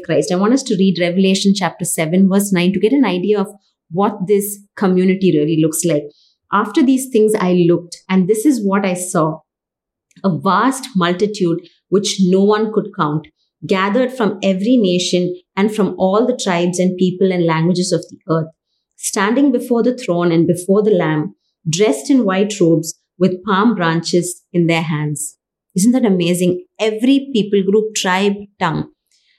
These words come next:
A lot of times when we used to meet before the lockdown as a church community, um, over lunch or over dinner, it would be amazing as to the conversations we had with other people because they were from different parts of India.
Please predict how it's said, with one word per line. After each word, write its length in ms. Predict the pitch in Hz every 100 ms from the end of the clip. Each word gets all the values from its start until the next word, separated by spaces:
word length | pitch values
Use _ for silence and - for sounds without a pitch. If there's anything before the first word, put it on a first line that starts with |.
| _ _
A 160 | 190 185
lot 160 | 196
of 120 | 214 214
times 260 | 220 220
when 180 | 185 196
we 100 | 208
used 200 | 208 208
to 100 | 214
meet 240 | 190 185
before 280 | 175 175 202
the 80 | 196
lockdown 440 | 180 165 - 175
as 140 | 165 165
a 60 |
church 340 | 160 180 175 175 - -
community, 680 | 190 170 175 190 190 170 165 _ _ -
um, 280 | 147 170 -
over 240 | 196 190 196
lunch 360 | 180 175 180
or 80 | 170
over 160 | 170 175
dinner, 480 | 180 185 180 170 - _ _ _
it 120 | - 214
would 140 | 214
be 100 | 262
amazing 720 | 208 202 208 233 254 240 214 -
as 160 | 202
to 80 | 202
the 140 | 214 214
conversations 720 | 202 196 226 226 220 226 190
we 160 | 190 185
had 220 | 175 196
with 140 | 202
other 240 | 170 160 170
people 300 | 165 151 175
because 240 | 175 220 208
they 80 |
were 160 | 214 220
from 160 | 220 202
different 380 | 202 240 247
parts 260 | 202 190 202
of 80 | 202
India. 380 | 170 170 165 -